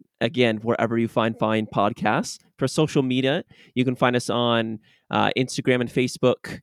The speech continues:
Uh, you can find us on Twitter as well, but our focus is on Insta and Facebook currently, um, at What's Our Verdict Podcast. Come check out what we're doing T V-wise with Westworld,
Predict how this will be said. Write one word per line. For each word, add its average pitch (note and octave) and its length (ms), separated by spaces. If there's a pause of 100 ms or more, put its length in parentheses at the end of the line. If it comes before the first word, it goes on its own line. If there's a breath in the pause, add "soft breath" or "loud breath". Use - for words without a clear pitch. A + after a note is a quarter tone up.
(160)
Uh, G#2 140
you G#2+ 100
can B2 100
find C#3+ 200
us C#3 100
on C#3 80
Twitter B2+ 260
as A#2+ 140
well, A#2 160
but A#2 100
our A2+ 60
focus A#2+ 400
is A#2 140
on A2 160
Insta A2+ 300
and G#2+ 140
Facebook G#2+ 440 (160)
currently, A2 640
um, G2+ 180
at - 160
What's A2+ 260
Our A2+ 80
Verdict G#2+ 320
Podcast. G#2+ 720 (280 soft breath)
Come C3+ 180
check B2+ 240
out A#2+ 120
what A2+ 120
we're A#2+ 80
doing A#2 300
T - 180
V-wise A#2+ 440
with A2 160
Westworld, A#2+ 560